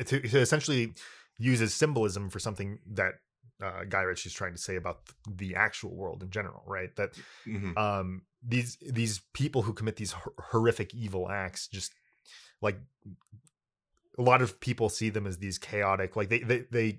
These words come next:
Speaker 1: can't understand them at all, right? And, like, they, they can't understand why, you know, this would be allowed to happen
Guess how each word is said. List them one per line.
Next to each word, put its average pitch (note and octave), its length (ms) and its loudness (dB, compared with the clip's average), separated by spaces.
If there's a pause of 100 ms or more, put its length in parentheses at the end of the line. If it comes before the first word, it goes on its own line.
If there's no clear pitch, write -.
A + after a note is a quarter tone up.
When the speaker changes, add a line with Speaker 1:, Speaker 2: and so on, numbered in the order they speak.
Speaker 1:
can't A#2+ 300 -2
understand G2 580 -4
them D#2+ 100 -10
at - 80 -12
all, - 300 -12 (680)
right? F#2+ 260 2 (760)
And, G#2+ 520 4 (1500)
like, B2 380 2 (280)
they, C#3 360 6
they C3 120 6
can't B2+ 200 4
understand G#2+ 540 2
why, G2 560 2 (140)
you G2+ 120 -6
know, F2+ 340 -4 (220)
this A2 240 -2
would G#2 100 -4
be G2 120 -2
allowed F2+ 340 0
to F2+ 60 -6
happen F2 520 -6